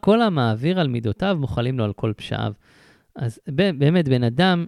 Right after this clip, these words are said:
שקורה לו מקרה, והוא, אה, לא מגיב אליו, הוא מעביר על המידות, הוא לא,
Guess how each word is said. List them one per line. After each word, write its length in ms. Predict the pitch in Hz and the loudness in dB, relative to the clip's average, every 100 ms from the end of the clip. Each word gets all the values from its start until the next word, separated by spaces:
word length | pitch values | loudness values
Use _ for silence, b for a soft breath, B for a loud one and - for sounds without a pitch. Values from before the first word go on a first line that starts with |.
| _ - | _ -12
שקורה 580 | - - - 117 165 | -6 -4 0 2 4
לו 100 | 208 | 4
מקרה, 340 | 170 - 131 127 120 - | 4 0 -4 -4 -6 -8
והוא, 460 | 123 143 139 131 - - | -8 -2 -2 -2 -4 -4
אה, 280 | 113 110 107 | -2 0 0
לא 220 | 123 185 | 4 4
מגיב 320 | 220 175 139 | 4 2 2
אליו, 240 | 107 98 98 | 0 -4 -6
הוא 160 | 107 | -4
מעביר 460 | 110 113 117 175 208 | -2 0 2 2 2
על 100 | 185 | 2
המידות, 380 | 131 110 104 - | 2 2 0 0
הוא 100 | 117 | 0
לא, 680 | 165 196 185 165 147 135 | 2 2 2 2 2 0